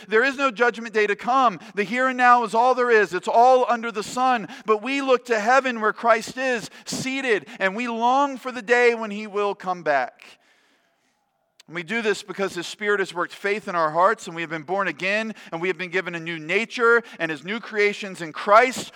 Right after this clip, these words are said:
our wills have been freed from the slavery of sin, and we are liberated then to pick up the weapons of light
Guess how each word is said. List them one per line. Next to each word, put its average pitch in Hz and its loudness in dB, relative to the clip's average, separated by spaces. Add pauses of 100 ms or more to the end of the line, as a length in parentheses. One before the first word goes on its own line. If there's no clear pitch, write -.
our 175 4
wills 233 6
have 202 -4
been 170 -6
freed 247 -6
from 220 -8
the 190 -8
slavery 190 -2
of 170 -4
sin, 247 -2 (160)
and 175 -6
we 233 -4
are 214 2
liberated 208 2
then 180 -2 (180)
to 208 -10
pick 262 -2
up 269 6
the 254 -4
weapons 226 0
of 180 -6
light 185 4